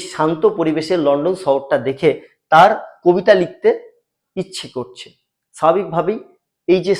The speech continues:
শান্ত পরিবেশ যে আমাদের কবিতা লিখতে ভালো একটা অ্যাটমসফিয়ার তৈরি করে, সে কথাটা আমরা পাচ্ছি।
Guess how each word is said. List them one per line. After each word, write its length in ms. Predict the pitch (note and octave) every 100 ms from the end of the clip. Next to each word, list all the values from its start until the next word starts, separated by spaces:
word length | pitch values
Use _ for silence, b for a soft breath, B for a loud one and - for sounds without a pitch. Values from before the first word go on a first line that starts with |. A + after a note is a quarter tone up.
| -
শান্ত 320 | E3 F#3+ F#3 B3 A3
পরিবেশ 320 | G#3 G#3 A#3 A#3
যে 80 | A3 F#3+ - - _
আমাদের 320 | D3 E3 D#3+ D#3
কবিতা 260 | D#3 D3+ E3 D#3
লিখতে 280 | D3 - D#3+ D#3 - _ _ _ _ _ _ C3 A#2+
ভালো 160 | D3+ F3
একটা 160 | E3 -
অ্যাটমসফিয়ার 560 | C#3+ C3+ E3 - F3 D3 C#3+
তৈরি 180 | C#3+ E3
করে, 160 | D3 C3+ - - _ -
সে 100 | C#3+
কথাটা 220 | C3+ C3+ C3
আমরা 160 | C3 F#3+ - _
পাচ্ছি। 380 | A2+ - - -